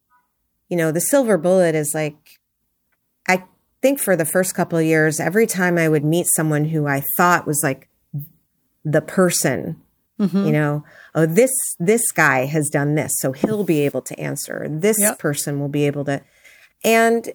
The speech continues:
Speaker 1: people are just people, and, and all they can share with you is their experience. They've had one experience,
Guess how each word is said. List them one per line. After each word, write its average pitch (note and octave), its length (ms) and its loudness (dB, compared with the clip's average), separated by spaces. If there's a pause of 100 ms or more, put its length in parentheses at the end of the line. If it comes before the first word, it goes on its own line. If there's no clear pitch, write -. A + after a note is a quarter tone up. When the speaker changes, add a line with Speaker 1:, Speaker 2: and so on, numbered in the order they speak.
(120)
Speaker 1:
people C#4+ 280 0
are F4 120 2
just D#4 180 -6
people, A3 400 0
and, E3+ 400 0
and F#3 160 0
all F#3+ 160 4
they C4 140 2
can G3 260 -2
share F#3 340 2
with G3+ 160 -2
you D#3+ 280 0
is D#3 260 -2
their F3+ 220 4
experience. E3+ 760 -4 (100)
They've E3+ 140 0
had G#3 220 2
one G3 600 2 (360)
experience, F3 760 -2